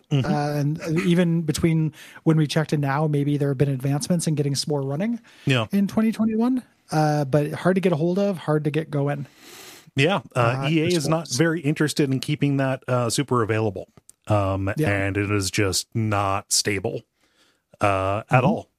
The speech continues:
Speaker 1: Like, the, they, they had to abandon the Monster Factor, Mo-, Monster Factory series on it because it kept crashing.
Speaker 2: Yeah.
Speaker 1: Yeah.
Speaker 2: Yeah. So that, that's my big example for this. I would li-, I think that is a really good idea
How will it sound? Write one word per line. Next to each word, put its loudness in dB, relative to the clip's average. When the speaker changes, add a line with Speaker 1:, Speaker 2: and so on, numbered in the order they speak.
Speaker 1:
Like, 0
the, 0
they, 0
they 0
had 0
to -2
abandon -2
the -2
Monster -2
Factor, -2
Mo-, -2
Monster 0
Factory -2
series 0
on -2
it -12
because -2
it -8
kept -4
crashing. -4
Speaker 2:
Yeah. -12
Speaker 1:
Yeah. -10
Speaker 2:
Yeah. -2
So 4
that, 0
that's -2
my 4
big 0
example -4
for -8
this. -8
I 4
would 4
li-, 2
I -2
think 0
that 4
is 0
a -2
really 0
good -4
idea -8